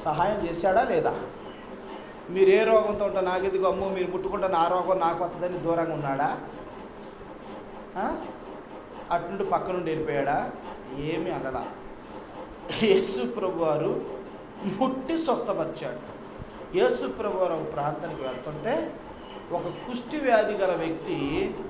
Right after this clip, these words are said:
మనుషులు కనపడకూడదు, ఆయన వెలివేసిబడిన వ్యక్తి, గవిని బయట ఊరి,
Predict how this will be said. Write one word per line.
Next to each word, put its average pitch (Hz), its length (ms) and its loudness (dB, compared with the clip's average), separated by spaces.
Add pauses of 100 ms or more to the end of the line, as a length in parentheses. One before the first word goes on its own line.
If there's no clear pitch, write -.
(220)
మనుషులు 233 480 0
కనపడకూడదు, 170 680 0
ఆయన 165 300 2
వెలివేసిబడిన 208 1040 0
వ్యక్తి, 170 420 -4 (1000)
గవిని 226 320 4
బయట 202 340 4
ఊరి, 202 640 2